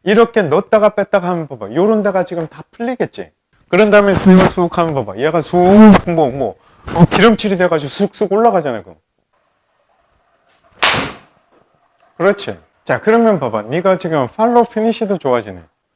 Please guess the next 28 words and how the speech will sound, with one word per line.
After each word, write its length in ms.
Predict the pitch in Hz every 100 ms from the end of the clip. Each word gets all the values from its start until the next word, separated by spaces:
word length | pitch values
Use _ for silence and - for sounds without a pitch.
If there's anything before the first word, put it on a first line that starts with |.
| _
자, 120 | 190 151
그런데 360 | 226 202 151
이건 300 | 170 214 247
당연한 500 | - 117 190 233 240
거겠지. 380 | 240 226 214 160
네가 640 | 139 131 104 127 196 220
지금 280 | 202 185 139
몸이 300 | 180 226 226
바뀌었잖아. 800 | 123 - 208 202 - 160 113 95
바꾸-, 280 | - 147 -
바꿨잖아. 720 | - 127 - 233 175 107 82 _
어, 140 | - 233
그런데 260 | 247 226
스윙이 340 | 185 - 254 240
안 160 | 170
바뀌면 380 | 160 156 160 143
그거 300 | 160 196 220
문제 340 | 156 143 151 151
있는 220 | 120 101
거지. 200 | 90 90 _ - -
피니시도 420 | 226 226 226 180
좋아지고, 600 | 151 123 123 120 123 117 -
파-, 180 | 135 113 _ 110
다-, 320 | - 135 170 -
다운스윙 480 | 123 175 185 180 -
팔로도 360 | 208 202 165 143
좋아진단 640 | 139 180 190 190 175 151
말이에요. 240 | 117 98